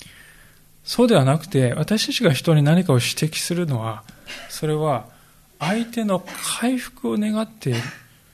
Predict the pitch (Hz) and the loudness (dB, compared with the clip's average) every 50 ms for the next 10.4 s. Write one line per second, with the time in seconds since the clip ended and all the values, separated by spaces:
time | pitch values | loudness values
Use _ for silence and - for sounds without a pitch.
0 | _ - - - 233 233 190 - - - - 185 208 226 226 - - 196 196 - | _ -10 -6 -4 -2 -2 -2 -4 -4 -4 -4 -2 -2 -4 -4 -6 -8 -10 -8 -6
1 | - 240 247 247 247 202 139 131 127 - 139 143 160 139 117 120 - - - _ | -4 -2 -2 0 0 0 0 -2 -2 -4 -4 -2 -2 -2 -4 -6 -10 -20 -20 _
2 | _ _ - 131 131 131 135 131 127 127 120 - - 131 - 139 - - - - | _ _ -4 -2 0 2 2 2 2 0 -2 -4 -6 -8 -8 -8 -8 -10 -8 -6
3 | 202 202 190 156 117 117 - - - _ _ _ _ - - - - 170 120 - | -4 -2 -2 -2 -4 -4 -8 -16 -20 _ _ _ _ -16 -14 -8 -4 -4 -2 0
4 | - 151 147 151 156 156 147 - - - - 170 160 165 175 180 - 180 190 226 | 0 0 2 4 4 4 2 2 -2 -6 -4 -2 -2 -2 -2 -4 -4 -4 -2 -2
5 | 240 233 - 175 165 143 - 202 190 - 175 175 165 - - - - _ _ - | -4 -2 -4 -4 -4 -4 -6 -10 -12 -14 -14 -14 -16 -16 -20 -20 -20 _ _ -20
6 | - - - - _ _ _ _ _ _ _ _ _ _ _ _ _ _ _ _ | -20 -20 -20 -20 _ _ _ _ _ _ _ _ _ _ _ _ _ _ _ _
7 | _ _ - 208 240 226 214 180 - 175 185 190 180 165 - - - - - _ | _ _ 4 4 4 4 2 0 0 2 2 2 2 2 2 -2 -6 -8 -14 _
8 | _ _ _ _ _ _ _ _ _ _ - - 233 233 240 233 175 151 - 139 | _ _ _ _ _ _ _ _ _ _ -6 -2 -2 0 2 2 2 2 2 2
9 | 127 151 139 127 120 123 - - 135 123 110 - - - - - - - - - | 2 4 4 2 2 0 -4 -6 -6 -6 -6 -8 -12 -14 -14 -16 -16 -16 -18 -18
10 | - 226 226 180 - - - | -18 -16 -16 -16 -16 -18 -20